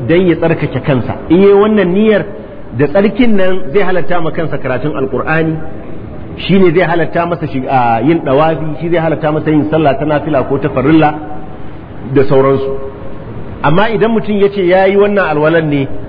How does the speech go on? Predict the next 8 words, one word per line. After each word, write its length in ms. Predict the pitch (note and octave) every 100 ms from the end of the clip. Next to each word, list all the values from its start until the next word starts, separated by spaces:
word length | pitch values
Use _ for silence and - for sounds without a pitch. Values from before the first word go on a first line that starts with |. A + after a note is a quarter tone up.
| - - - - - - - - - - B2
don 160 | F#3+
ya 120 | A3 F#3+
yi 80 | G3
karatun 380 | F#3+ D#3 C#3+ F3
Alƙur'ani, 500 | D#3 C#3 C3+ D3+ D3
to 80 | D3
karatun 300 | D3+ C#3+ G3
Alƙur'ani 480 | E3+ E3 D#3 F#3 E3